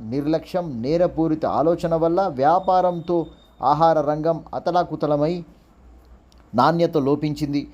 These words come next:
ఇలాంటివి పునరావృతం కాకుండా ఉండేందుకు ఎన్ఆర్ఏఐ ఫుడ్ సేఫ్టీ టాస్క్ ఫోర్స్ విభాగం ప్రత్యేక దృష్టి సారించిందని తెలుస్తుంది. ఈ విషయాలపై నాణ్యమైన, శుభ్రమైన ఆహారం అందించే విధంగా రెస్టారెంట్లు నిర్వహణపై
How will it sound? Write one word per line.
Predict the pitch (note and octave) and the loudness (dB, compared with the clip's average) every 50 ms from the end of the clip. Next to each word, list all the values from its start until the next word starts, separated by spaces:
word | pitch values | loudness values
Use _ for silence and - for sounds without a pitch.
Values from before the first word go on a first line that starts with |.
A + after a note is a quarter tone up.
| - - - - | -20 -20 -14 -8
ఇలాంటివి | A2+ B2+ D3 D3+ D3+ D3+ D3+ C#3+ D3+ D3 | -2 2 4 4 4 2 0 0 0 -2
పునరావృతం | - - B2 B2+ D#3 E3+ F3 E3+ E3 D3 D3+ D3 - D#3+ D3+ C#3+ | -2 -4 -2 0 2 4 4 4 2 0 -2 -2 -2 -2 -2 -2
కాకుండా | A#2 - C3 B2 B2+ B2+ - D#3+ D3+ D3+ C#3 | -2 0 0 2 2 0 -2 0 2 2 2
ఉండేందుకు | A2+ G#2 A2+ B2 C3 D3 D3+ D3 C#3+ D3 D3+ D#3 D#3 D3+ - - - - - A2+ | 2 0 -2 0 2 2 2 2 2 0 0 0 -2 -2 -6 -16 -20 -16 -6 -2
ఎన్ఆర్ఏఐ | C3+ D#3 F3+ F#3 - - - C3 C3+ D3 C#3+ C#3 C3 B2+ C#3+ D3+ D3 - - C3 D3 E3 F#3+ G3+ - - - - - - | 0 0 0 -2 -6 -8 -2 2 4 4 4 4 2 0 0 -2 -2 -2 0 0 0 0 0 -4 -10 -16 -20 -20 -18 -6
ఫుడ్ | - G3+ A#3 E3+ | -2 -2 -2 -2
సేఫ్టీ | - - - E3 D#3+ D#3 - D#3 D3+ | -4 -4 -2 -2 -2 -2 -2 -4 -4
టాస్క్ | D3+ - - C3+ D3 D3 - - - | -2 0 2 2 2 0 -2 -10 -6
ఫోర్స్ | - D3+ D#3 D3+ D3 - - - - _ _ _ _ _ _ _ - | -2 0 0 0 -2 -6 -12 -20 -20 _ _ _ _ _ _ _ -4
విభాగం | - C#3 D3 D3 E3 D3+ C#3+ D3+ D3+ C#3+ | 0 0 2 4 4 4 4 2 0 -4
ప్రత్యేక | - - C3 B2 - - F3+ E3 - C#3+ | -4 -6 -8 -8 -6 -8 -6 -4 -4 -4
దృష్టి | A#2 A2+ C3 C#3+ - - D#3+ C3+ | -4 -4 -6 -8 -8 -8 -10 -10
సారించిందని | - - A#2+ B2+ D3+ E3 D#3 - D3+ C#3 C#3+ C#3+ C3+ | -6 -2 0 0 0 0 -2 -2 -2 -2 -2 -2 0
తెలుస్తుంది. | A#2+ C3+ C3 C#3 C#3 - D3+ C#3+ C#3+ C#3+ - - - - - - - - - - C#3 | 0 -2 -2 -2 -2 -2 -2 0 0 0 0 -2 -8 -18 -20 -20 -20 -20 -8 -4 0
ఈ | F3 F#3 | 0 2
విషయాలపై | E3 D#3 D#3 D#3 - G#3 G#3+ G#3+ G#3 G3 - F3+ E3+ D3 | 4 2 2 4 4 4 6 4 4 2 0 0 -2 -2
నాణ్యమైన, | C3+ A#2+ B2 E3 F#3 F#3 F3+ E3+ E3+ D#3+ D3+ C#3+ | -2 -2 -2 -2 -2 -4 -4 -4 -4 -4 -4 -4
శుభ్రమైన | - - C#3+ C#3 D#3 E3 D#3+ C#3+ D3+ D3+ D3+ D3+ C#3 | -6 -6 -4 -2 0 0 0 0 -2 -2 -2 0 -2
ఆహారం | G#2 F2+ A2+ B2+ C#3 E3 E3 D3+ B2+ G#2 | 0 0 0 2 2 2 2 2 0 -4
అందించే | G#2+ B2 C#3 D#3 D3 - E3 D#3+ | -4 -2 -2 -4 -2 -2 -2 0
విధంగా | C#3+ D3 D#3 D#3+ E3 F3+ F#3+ F#3+ - - - - - - - | 0 0 0 0 0 0 0 -2 -2 -8 -20 -20 -20 -16 -10
రెస్టారెంట్లు | - A#2+ C3+ E3+ E3 - - F#3+ F3+ F3 E3+ E3+ D#3+ D#3+ E3 E3+ D#3 | -4 -2 0 0 0 0 2 4 4 4 4 2 -2 -2 -2 -2 -2
నిర్వహణపై | C3+ A#2+ B2+ C3 D3+ E3 D#3+ D3 D#3 D3+ D3+ D3 D#3+ D#3+ E3+ F3 | -2 -2 -2 0 2 2 2 2 0 -2 -2 -2 -2 -2 -2 -4